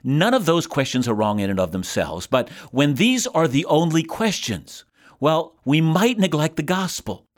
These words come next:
Unity by itself does not lead to growth. In fact, unity by itself often leads to an insular feeling where we're constantly gazing at each other and not our mission field, where no one from the outside can properly get in.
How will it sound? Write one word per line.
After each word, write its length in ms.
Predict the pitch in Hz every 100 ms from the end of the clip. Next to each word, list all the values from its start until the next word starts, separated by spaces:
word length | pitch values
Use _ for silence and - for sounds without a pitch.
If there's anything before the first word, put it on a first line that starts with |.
| _ - -
Unity 460 | 123 165 262 262 247
by 220 | 160 160
itself 460 | 160 - 143 143 -
does 180 | 151 135
not 380 | 147 196 240 156
lead 300 | 175 220 -
to 100 | 110
growth. 580 | 98 110 87 - - - _ -
In 80 | 147
fact, 260 | - 185 123
unity 320 | 190 254 160
by 200 | 123 143
itself 360 | 139 - 156 -
often 320 | 160 190 220
leads 240 | 147 151 -
to 120 | 147
an 120 | 147
insular 580 | - 190 226 - 151 135
feeling 540 | 131 220 208 113 117 - -
where 140 | 151 160
we're 80 | 160
constantly 580 | - 226 233 202 185
gazing 520 | 156 165 190 220 190 147
at 120 | 143
each 240 | 151 -
other 380 | 202 208 127 127 - -
and 160 | 160
not 160 | 175 196
our 120 | 175
mission 320 | 180 226 135
field, 440 | 113 110 80 - _ _ - -
where 140 | 139
no 100 | 170
one 160 | 233 208
from 160 | 180
the 120 | 160 175
outside 520 | 247 - 139 139 -
can 160 | 147
properly 500 | - 147 151 156 139
get 240 | 131 143 147
in. 280 | 185 85